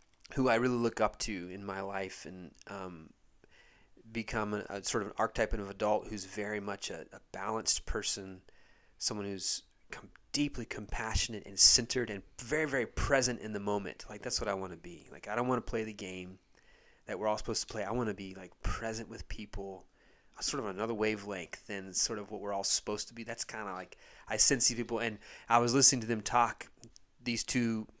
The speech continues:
older, older men that were in another church that I was a part of that sort of embodied this incredible compassion.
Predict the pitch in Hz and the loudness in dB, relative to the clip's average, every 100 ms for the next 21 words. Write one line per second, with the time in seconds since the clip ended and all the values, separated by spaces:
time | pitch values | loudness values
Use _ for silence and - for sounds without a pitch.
0 | - - 120 117 107 107 104 101 - - | -14 -6 -4 -2 0 2 2 -2 -16 -20
1 | _ - 113 101 107 104 101 95 107 104 | _ -6 -4 0 0 0 0 0 0 -2
2 | 101 101 98 - 104 - - 98 95 92 | 0 0 0 -2 -2 -2 -4 -4 -6 -6
3 | 98 104 98 92 92 92 78 - - - | -4 0 0 -2 -2 -4 -4 -8 -20 -20
4 | - - - - 131 113 107 101 - 110 | -20 -12 -2 4 6 6 2 -4 -4 -4
5 | 107 98 - 98 - - 123 - - - | -2 2 2 2 -2 -2 -4 -8 -6 0
6 | - 92 - - | 2 2 0 0